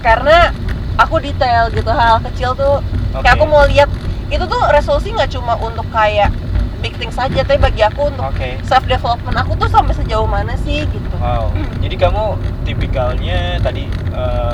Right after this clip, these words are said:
Speaker 2: bikin kayak resolusi dan itu pasti kan awalnya itu gimana tuh? Maksudnya, eh, proses development itu sampai kayak gua harus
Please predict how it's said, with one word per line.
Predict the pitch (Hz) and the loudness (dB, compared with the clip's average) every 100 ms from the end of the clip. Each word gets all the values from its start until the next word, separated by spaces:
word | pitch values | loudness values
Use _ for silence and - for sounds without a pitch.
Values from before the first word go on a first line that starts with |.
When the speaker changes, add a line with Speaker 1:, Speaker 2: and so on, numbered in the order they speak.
| - | -2
Speaker 2:
bikin | - - 120 | 0 2 2
kayak | - - | 4 2
resolusi | - - - - - 92 90 92 - - - - | 2 0 0 0 0 0 0 0 0 0 2 4
dan | - - | 4 2
itu | - | 2
pasti | - - - - - | 2 0 2 2 2
kan | - 160 - | 2 2 2
awalnya | - - - 208 202 - - - - - - | 2 2 2 0 2 2 2 0 0 -2 -2
itu | - | -2
gimana | - - - | -2 -2 -2
tuh? | - | -2
Maksudnya, | - - 202 185 - - - - - - - - - | -2 -2 -2 -2 -4 -4 -4 -2 -2 -2 -4 -4 -4
eh, | 139 135 135 - | -4 -4 -4 -2
proses | - - 143 - | 0 0 0 -4
development | 135 - - - - | -6 -6 -6 -4 -4
itu | - 190 | -2 0
sampai | - - - | 0 -2 -2
kayak | 151 139 - | -2 -2 -2
gua | 139 | 0
harus | 143 | 0